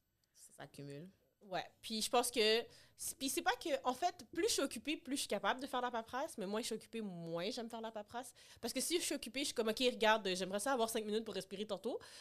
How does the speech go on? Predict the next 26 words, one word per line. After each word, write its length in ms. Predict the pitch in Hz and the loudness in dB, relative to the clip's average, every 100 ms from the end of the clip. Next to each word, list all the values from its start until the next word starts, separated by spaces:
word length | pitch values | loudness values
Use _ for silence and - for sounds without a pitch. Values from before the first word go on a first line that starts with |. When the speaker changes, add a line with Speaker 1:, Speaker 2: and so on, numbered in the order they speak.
| - | -14
Speaker 2:
Donc, 380 | 196 226 247 - - | 4 6 6 0 -6
je, 140 | 196 185 - | 2 2 2
je 100 | 185 | 0
vais 80 | |
rusher 380 | 185 - 202 240 | 0 2 0 0
pour 120 | 208 | -2
faire 160 | 208 208 | -2 -2
toutes 120 | 214 | 0
mes 120 | 208 202 | 0 2
Speaker 1:
Mhm, 40 | |
Speaker 2:
affaires. 360 | 226 214 220 175 | 2 2 0 0
Speaker 1:
mhm. 240 | 208 214 - _ - _ 185 | -2 -4 -8 _ -20 _ -4
Speaker 2:
Mais 200 | 202 202 | 2 4
si 380 | 208 - 302 339 | 4 0 2 0
c'est 160 | 233 | 0
tranquille, 520 | - 208 190 - 240 440 453 - _ _ _ - | -4 -6 -6 -4 -2 0 0 -2 _ _ _ -10
puis 560 | - _ _ _ - | -10 _ _ _ -6
on 60 | 196 | -4
n'aime 160 | 170 | -2
pas 80 | 170 | -2
dire 160 | 185 196 | -2 -2
le 100 | 170 | -2
mot 160 | 156 | -4
thé, 260 | 151 - 220 - | -8 -10 -12 -14
en 60 | |
passant. 300 | - - - | -18 -18 -18